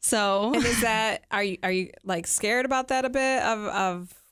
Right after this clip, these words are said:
Speaker 2: kinda opening yourself up to having other people in there? Are you excited about the opportunity to ha-, work with others?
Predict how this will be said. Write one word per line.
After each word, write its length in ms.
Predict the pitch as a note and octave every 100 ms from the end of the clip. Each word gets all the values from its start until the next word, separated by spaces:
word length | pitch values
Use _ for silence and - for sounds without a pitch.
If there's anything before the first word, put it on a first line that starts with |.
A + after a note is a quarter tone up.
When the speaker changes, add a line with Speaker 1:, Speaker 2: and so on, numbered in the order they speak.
| -
Speaker 2:
kinda 160 | F#3+ F#3
opening 340 | F#3+ F#3 F3+
yourself 300 | F3+ - F#3
up 260 | - G#3 A3+
to 120 | -
having 300 | A3+ A3 G#3+
other 160 | G#3 G#3
people 300 | A3+ A3 G#3+
in 80 | G#3+
there? 160 | G#3+
Are 120 | G3+ F#3
you 160 | F3
excited 400 | G3+ - G#3 G#3+
about 240 | A3 G3+ G3+
the 80 |
opportunity 600 | - F3+ G3+ - G3+ G#3+ G#3+
to 100 | G#3+
ha-, 260 | G#3 G3+
work 220 | G3+ G3+ G#3+
with 120 | G#3+
others? 540 | G#3 G#3 G#3 A3 -